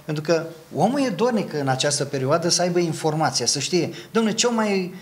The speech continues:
stabilit Consiliul Local? Unde se mai face un pod? Unde se mai face o, uh, o stradă? Unde se mai asfaltează?”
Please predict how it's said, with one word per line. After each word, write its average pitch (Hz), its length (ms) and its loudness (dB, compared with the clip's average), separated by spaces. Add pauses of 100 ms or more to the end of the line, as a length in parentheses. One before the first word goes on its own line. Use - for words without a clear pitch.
(160)
stabilit 165 540 2
Consiliul 143 300 0
Local? 113 220 0
Unde 233 240 0
se 220 140 2
mai 196 160 2
face 160 280 2
un 135 120 -2
pod? 127 240 -2
Unde 196 200 -2
se 180 140 0
mai 170 140 0
face 160 300 2
o, 143 320 -2 (400)
uh, 135 380 -2
o 135 180 0
stradă? 127 640 2
Unde 190 320 2
se 180 140 0
mai 180 140 2
asfaltează?” 160 680 0